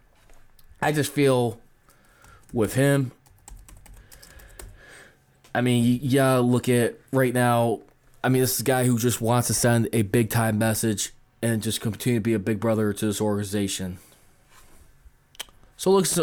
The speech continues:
let's look at some other notes right now. I mean, I think first, my favorite memory of him would probably have to be in the two thousand sixteen, uh, Christmas game. Of course, Antonio Brown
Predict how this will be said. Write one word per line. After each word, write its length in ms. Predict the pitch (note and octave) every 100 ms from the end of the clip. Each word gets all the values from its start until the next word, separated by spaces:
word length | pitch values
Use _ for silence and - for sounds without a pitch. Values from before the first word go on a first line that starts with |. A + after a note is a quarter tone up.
| -
let's 220 | F#3+ F#3+
look 120 | F3+ D3+
at 60 |
some 140 | - B2+
other 220 | A#2 G#2+
notes 280 | G#2+ G#2+ -
right 200 | G2+ F#2+
now. 280 | F#2+ F#2 -
I 80 | C#3
mean, 180 | D3+
I 80 | D#3+
think 240 | D#3 E3 C#3+
first, 440 | C#3 B2 A2 - _ - _
my 300 | C3 C3+ E3+
favorite 420 | E3+ E3 D3+ D3
memory 320 | B2 C3 B2 A2+
of 80 |
him 340 | A2+ A#2 G#2+ G#2 - - - - - - - -
would 120 | A#2+
probably 260 | C3+ C#3 C3+
have 140 | B2
to 60 | G#2+
be 220 | A#2 A#2
in 60 |
the 60 | G#2+
two 140 | -
thousand 240 | B2+ A#2 G#2+
sixteen, 800 | - A2 - B2+ A#2 A2+ G#2+ G#2 _ - - _ -
uh, 200 | G2+ F#2+
Christmas 520 | - D3 - A#2 -
game. 440 | G#2 G2+ G2+ F#2+ - _ _ _ _ _ _ _ _ -
Of 80 | D#3
course, 260 | F#3 E3
Antonio 400 | D#3 C#3+ C#3 B2+
Brown 500 | A#2 B2 A#2+ A2+ A2